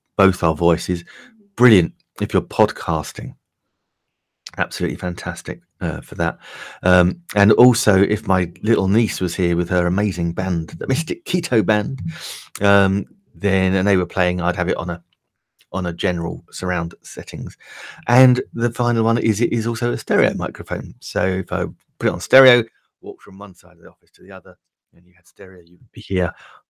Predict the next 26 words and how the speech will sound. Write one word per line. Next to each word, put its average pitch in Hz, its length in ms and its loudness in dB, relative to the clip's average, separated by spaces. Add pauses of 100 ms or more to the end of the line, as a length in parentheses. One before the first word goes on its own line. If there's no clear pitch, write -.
(100)
from 85 160 -4
your 85 120 0
two 90 240 -2
different - 360 -8
speakers, - 500 -8 (460)
uh, 87 480 -2 (400)
whichever 87 420 -4
way 90 320 -6
I 90 100 0
was. 85 300 2 (300)
So 87 340 0 (460)
that 110 160 4
is - 80 -4
great. 95 180 0
You 98 140 4
can 107 100 0
also 98 240 8
adjust 92 320 0
the, 90 240 2
uh, 87 160 -2
the - 140 -8
pitch - 280 -4
and 90 100 0
the 87 60 -2
gain 95 540 4 (220)
there. 98 360 2